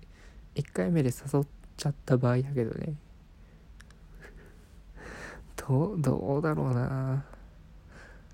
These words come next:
女子がわからん。え、女子もす-、好きだから一回目で、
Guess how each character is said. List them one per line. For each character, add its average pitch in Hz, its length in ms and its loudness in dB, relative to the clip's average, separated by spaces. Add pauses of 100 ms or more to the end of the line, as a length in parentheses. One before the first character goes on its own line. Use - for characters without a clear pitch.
女 139 160 2
子 123 240 2
が 120 160 4
わ 117 160 4
か 123 180 -2
ら 127 180 0
ん。 135 180 -6 (1800)
え、 135 60 2
女 151 160 0
子 - 160 0
も 131 180 4
す-、 - 240 -10 (240)
好 - 80 -14
き 170 140 0
だ 156 100 2
か 151 100 -2
ら 139 100 2
一 123 100 0 (100)
回 147 180 4
目 156 140 4
で、 127 260 2